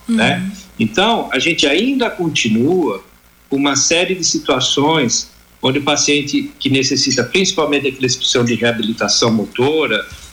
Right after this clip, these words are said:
Speaker 2: estímulo do desenvolvimento de, eh, de, do, do seu neurodesenvolvimento, não encontrarem um profissional na rede pública. Isso a gente vivencia lá no Centro de Genética Médica, né?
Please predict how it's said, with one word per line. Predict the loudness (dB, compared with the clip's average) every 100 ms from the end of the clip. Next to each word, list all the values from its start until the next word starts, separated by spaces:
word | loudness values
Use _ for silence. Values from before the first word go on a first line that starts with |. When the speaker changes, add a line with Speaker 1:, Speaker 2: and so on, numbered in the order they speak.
| -10
Speaker 2:
estímulo | -6 -2 0 2 2 0 -4 -12 -4
do | 0
desenvolvimento | 2 2 0 2 2 0
de, | -2 -2 0
eh, | 0 0
de, | 0
do, | -2 -2 -2
do | 0
seu | 0
neurodesenvolvimento, | 2 0 0 -4 -4 -2 0 -2 -4 -2 0 0 -2 -4
não | 0 2 2
encontrarem | 0 0 0 0 0 0 -4
um |
profissional | -4 -2 0 0 2 0 0 -4 -14 -16 -4
na | 0
rede | 2 0
pública. | -2 0 0 -2 -6 -6 0
Isso | 0 2
a |
gente | 2 0 0
vivencia | -2 0 0 0 0 0
lá | 0 -2
no | -2
Centro | -2 -2
de | -2
Genética | 0 2 0 0 -2
Médica, | 0 0 0 -2 -2
né? | 2 2 -2